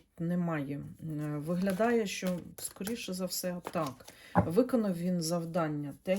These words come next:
яке йому, а, ну, яке мав викін-, е, завдання. Так? Літак, кожний з-, літак вилітає з якимось завданням. Обстріляти ту чи ту територію. Чи скинув він ті бомби?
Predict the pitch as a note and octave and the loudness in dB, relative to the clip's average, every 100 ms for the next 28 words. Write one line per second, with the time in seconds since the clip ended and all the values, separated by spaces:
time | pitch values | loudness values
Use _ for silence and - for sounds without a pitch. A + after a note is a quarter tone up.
0 | G#3 D#3 - E3 D#3+ D3+ D3+ E3 D#3+ _ | 0 -4 -4 -4 -2 -2 0 -2 -4 _
1 | - - - _ - - D3 D3 C#3 C#3 | -20 -20 -20 _ -12 -6 -4 -2 -2 -4
2 | C#3 D#3 - _ _ _ _ _ _ _ | -8 -12 -18 _ _ _ _ _ _ _
3 | _ _ - E3+ F#3+ - _ _ _ _ | _ _ -4 0 0 -4 _ _ _ _
4 | _ _ - E3+ F#3+ G3 F3+ D#3 C#3 - | _ _ -8 0 2 4 4 4 2 -4
5 | _ - C#3 D#3 - A#2+ - D3 D3 C#3 | _ -8 -4 -4 -4 -6 -4 -4 -2 -2
6 | C#3 B2+ D#3 C3+ B2+ C3 - A3+ A#3 E3 | -4 0 0 0 -4 -4 -2 -2 -2 -2
7 | D#3 D#3+ - F#3+ E3+ E3 D#3 E3 D#3 D#3+ | -2 -4 -2 -2 0 -2 -2 -2 -2 2
8 | - D#4+ - D#3+ E3 E3 D#3+ B3+ B3 E3 | 2 2 -2 -2 0 0 6 6 6 2
9 | D#3 G3 F#3 D3+ E3 D#3 C3 B2+ B2 E3 | 2 2 4 4 2 4 2 2 -2 -2
10 | - - - C4 C4 F#3 D#3 C4+ G3 - | -2 -2 2 4 6 2 0 -2 -2 -2
11 | A3 - - F3 E3+ D#3+ G#2 A2+ - - | -2 -2 -2 0 2 0 0 -6 -10 -20
12 | - - B3+ - C4+ A#3 E3 C#3 D3 C3+ | -10 2 4 6 8 8 6 2 -2 -2
13 | C#3 B2+ A#2+ A2+ G2 | -4 -2 -2 -2 -4